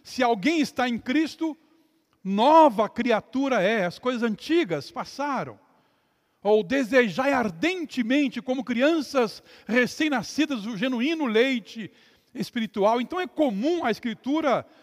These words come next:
comparar a vida cristã como um novo nascimento. E de fato o é. Nós nascemos de novo a partir do encontro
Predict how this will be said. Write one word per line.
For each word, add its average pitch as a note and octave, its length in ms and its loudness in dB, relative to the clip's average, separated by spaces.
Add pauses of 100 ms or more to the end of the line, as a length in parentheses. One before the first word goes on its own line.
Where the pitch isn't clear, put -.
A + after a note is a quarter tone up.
(280)
comparar C4 840 4
a G#3 140 0
vida G#3 180 -2
cristã A3+ 480 -4
como C4 500 -2
um A3+ 220 -6
novo A#3 580 2 (460)
nascimento. F#3 840 -6
E B3+ 40 -6
de D4 120 0
fato C4 560 -4
o A3+ 140 2
é. D3+ 240 4 (1000)
Nós F3+ 280 -4
nascemos A#3+ 560 2
de F#3+ 80 -8
novo F3+ 220 0
a - 40 -4
partir G3+ 460 -6
do F#3+ 120 -10
encontro F3 600 -6